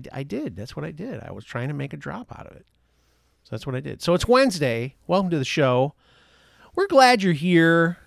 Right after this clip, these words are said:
And, uh, as mentioned by Derek, we are playing with some new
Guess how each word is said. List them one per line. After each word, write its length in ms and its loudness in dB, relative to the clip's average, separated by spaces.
And, 480 -2
uh, 440 0
as 240 -4
mentioned 420 -2
by 200 0
Derek, 440 -2
we 180 -4
are 300 0
playing 500 -6
with 200 -4
some 440 -6
new 580 2